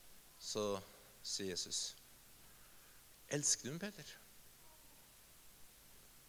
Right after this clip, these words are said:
Så sier du, "Ja!"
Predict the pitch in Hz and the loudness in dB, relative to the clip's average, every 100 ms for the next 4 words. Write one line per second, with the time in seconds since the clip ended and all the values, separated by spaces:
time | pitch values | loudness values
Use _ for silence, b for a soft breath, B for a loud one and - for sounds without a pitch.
0 | - - - - - 98 92 87 - - | -16 -14 -2 -2 0 0 -2 -2 -6 -8
1 | B B B B - - - 311 440 - | B B B B -2 6 10 12 12 12
2 | 508 523 - | 12 12 8